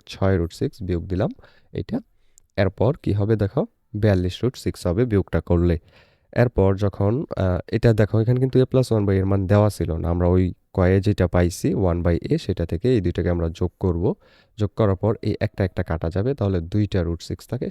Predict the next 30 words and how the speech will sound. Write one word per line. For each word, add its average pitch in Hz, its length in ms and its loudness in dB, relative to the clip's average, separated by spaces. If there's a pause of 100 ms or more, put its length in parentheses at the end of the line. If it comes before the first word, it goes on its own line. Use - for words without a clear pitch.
সেইটা - 280 -6
আমরা 80 220 -8
লিখে 156 260 -2 (400)
এরকমভাবে 95 520 0
প্রমাণটা 85 500 -2
করে 85 280 -4
দিব। 92 120 -6 (480)
এরপর 104 220 -2 (120)
দেখো 101 220 -2 (420)
গ - 0 - (200)
নাম্বার 104 300 2
যে 90 120 -2 (100)
কোয়েশ্চেনটা 85 440 -6
ছিল 110 160 -6 (120)
সেটা 92 160 -4
ছিল 92 180 -6 (320)
সিক্সের 101 460 -2
মান 90 220 -2
বের 85 160 -2
করা। 90 220 -8 (500)
খেয়াল 113 220 4
রাখবা 87 320 0 (160)
যখন 117 260 0
এরকম 101 300 0
সিক্সের 104 460 -4
মান 110 200 2
বের 87 160 0
করতে 87 320 -6
বলবে 87 300 0 (140)
তখন 95 220 -2